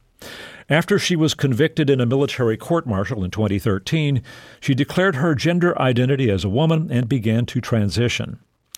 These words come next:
Manning was sentenced to thirty-five years in prison, but was released after seven years when President Obama commuted her sentence.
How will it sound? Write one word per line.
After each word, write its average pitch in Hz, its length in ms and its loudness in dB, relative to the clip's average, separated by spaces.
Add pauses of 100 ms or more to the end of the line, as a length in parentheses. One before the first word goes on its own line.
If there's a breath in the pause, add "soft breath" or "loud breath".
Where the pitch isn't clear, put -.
(380 loud breath)
Manning 220 320 4
was 190 160 2
sentenced 180 500 0
to 120 80 2
thirty-five 156 600 0
years 143 240 2
in 127 160 0
prison, 120 560 -2
but 120 220 -4
was 107 180 0
released 123 420 0
after 117 300 0
seven 156 380 2
years 104 360 0
when 92 180 -4
President 110 440 0
Obama 127 560 0
commuted 104 420 0
her 95 140 -2
sentence. - 640 -4